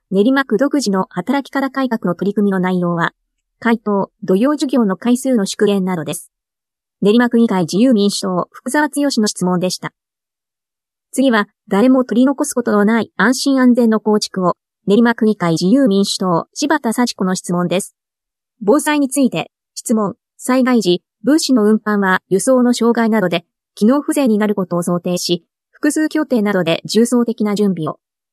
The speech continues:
回答。練馬区は、ハードとソフトの両面から、攻めの防災を進めてきました。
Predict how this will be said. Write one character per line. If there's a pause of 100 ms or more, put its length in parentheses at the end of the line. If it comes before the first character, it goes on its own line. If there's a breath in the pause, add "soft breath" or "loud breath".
(680)
回
答。 (560)
練
馬
区
は、 (160)
ハ
ー
ド
と
ソ
フ
ト
の
両
面
か
ら、 (220)
攻
め
の
防
災
を
進
め
て
き
ま
し
た。